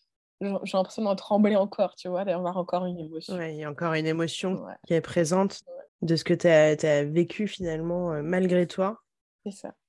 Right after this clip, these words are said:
Speaker 2: Est-ce qu'il y a d'autres, euh, croyances qui t'ont marqué vraiment, euh, des choses que t'avais, soit que tu avais, euh, vraiment anticipées, bien bordées, et puis ça s'est pas du tout passé comme ça, soit que t'avais absolument pas anticipé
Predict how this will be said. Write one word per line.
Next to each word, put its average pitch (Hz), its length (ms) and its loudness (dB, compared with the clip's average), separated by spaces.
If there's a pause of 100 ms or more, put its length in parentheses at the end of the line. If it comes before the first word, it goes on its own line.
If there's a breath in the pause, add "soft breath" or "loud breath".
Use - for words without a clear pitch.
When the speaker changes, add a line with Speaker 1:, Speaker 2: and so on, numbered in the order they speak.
(280)
Speaker 2:
Est-ce 214 200 2
qu'il 262 120 2
y 240 40 10
a 233 60 8
d'autres, 240 360 6
euh, 190 260 6
croyances 196 540 0 (160)
qui 170 140 -4
t'ont 165 180 0
marqué 180 460 2
vraiment, 156 540 -2
euh, 131 280 -8 (220)
des 151 160 -2
choses 185 220 0
que 180 80 -2
t'avais, 147 420 2 (220)
soit - 260 2
que 240 140 2
tu 202 240 0
avais, 185 340 6
euh, 139 240 4
vraiment 226 480 -2
anticipées, 202 680 -4
bien 185 220 0
bordées, 185 480 0
et 190 60 -2
puis - 140 -16
ça - 140 -14
s'est 131 120 -14
pas 170 160 0
du 170 160 -2
tout 165 100 -12
passé 151 240 -2
comme 139 160 -6
ça, 220 220 -8 (720)
soit 233 200 0
que 240 60 -4
t'avais 151 320 0
absolument 170 560 -2
pas 196 160 0
anticipé - 680 -4